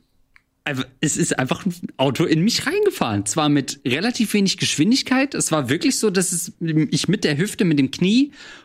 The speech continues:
ähm, gegen, äh, gegen das Auto gekommen bin und auch so affektmäßig geschrien hab, weil ich so dachte, "Oh Gott, was passiert hier?" Und das Auto ist mir einfach über beide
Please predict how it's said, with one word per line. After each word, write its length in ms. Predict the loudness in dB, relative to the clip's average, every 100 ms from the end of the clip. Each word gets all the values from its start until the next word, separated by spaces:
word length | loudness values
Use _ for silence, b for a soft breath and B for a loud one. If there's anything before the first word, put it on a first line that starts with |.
| B _ -2
ähm, 440 | 2 2 2 2
gegen, 600 | 0 0 2 4 2 0 -2
äh, 180 | -2 0
gegen 220 | 2 2
das 180 | 0 0
Auto 280 | 0 2 0
gekommen 360 | 0 2 4
bin 200 | 4 2
und 360 | 2 2 2 2
auch 100 | 0
so 200 | 0 -2 -6 _ _ _
affektmäßig 800 | -4 -2 -2 -4 0 0 0 -2
geschrien 460 | -2 0 2 4 2
hab, 140 | 2
weil 80 | -2
ich 80 | 0
so 80 |
dachte, 280 | -2 -2 -2
"Oh 60 | -2
Gott, 200 | -2 -2
was 100 | -4
passiert 360 | -2 0 0 0
hier?" 300 | 2 2 0 B B B B _
Und 220 | 0 2
das 200 | 0 0
Auto 320 | 0 0 2 2
ist 280 | 2 0
mir 140 | -2 -2
einfach 300 | -2 -2 -4 0
über 420 | 0 2 2 0 -4
beide 500 | -2 0 2 2 0